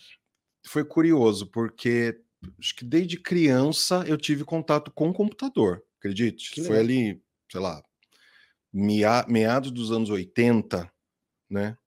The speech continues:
Speaker 1: sei, você, acho que você nem era nascido ainda, né?
Speaker 2: Não, não era,
Speaker 1: Então,
Speaker 2: não. <laughs> Eu
Speaker 1: então.
Speaker 2: nasci muito, eu sou geração Z,
Speaker 1: É,
Speaker 2: pô.
Speaker 1: computador oito bits, a gente, a gente ligava na T V,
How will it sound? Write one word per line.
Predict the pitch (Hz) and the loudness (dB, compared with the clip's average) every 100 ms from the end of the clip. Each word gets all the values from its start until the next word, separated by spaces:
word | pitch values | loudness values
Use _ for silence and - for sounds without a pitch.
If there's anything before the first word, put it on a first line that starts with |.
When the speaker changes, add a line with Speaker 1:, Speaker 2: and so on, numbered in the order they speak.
| _ _ _ _ | _ _ _ _
Speaker 1:
sei, | - 104 | -4 -4
você, | 90 - | -4 -10
acho | 90 - | -12 -12
que | - | -6
você | 107 | -4
nem | 110 | -2
era | 127 107 | -2 -4
nascido | 95 - 117 110 | -6 -6 -4 -4
ainda, | 95 113 135 85 - - | -2 0 -2 -4 -10 -10
né? | 160 | 0
Speaker 2:
Não, | 143 156 165 165 | 2 4 6 6
não | 156 165 | 4 4
era, | 165 160 | 6 6
Speaker 1:
Então, | 139 147 | 8 8
Speaker 2:
não. | 151 | 8
<laughs> | |
Eu | - 170 | 4 2
Speaker 1:
então. | - | 2
Speaker 2:
nasci | - 170 196 | 2 0 0
muito, | 160 - | -2 0
eu | 160 180 | 0 2
sou | - 190 214 170 | 2 2 4 6
geração | 110 107 104 | 8 8 6
Z, | 101 104 | 4 4
Speaker 1:
É, | 101 | 2
Speaker 2:
pô. | 98 | 0
Speaker 1:
computador | - 123 123 127 135 | 0 0 0 2 2
oito | 139 139 | 2 0
bits, | 120 98 117 120 110 | -6 -4 -4 -4 -6
a | |
gente, | 104 110 110 104 | -6 -6 -6 -4
a | 104 | -4
gente | 110 110 | -4 -4
ligava | 113 113 113 | -2 0 0
na | 117 | -2
T | 117 135 | -2 -4
V, | 131 98 98 113 | -4 -4 -4 -4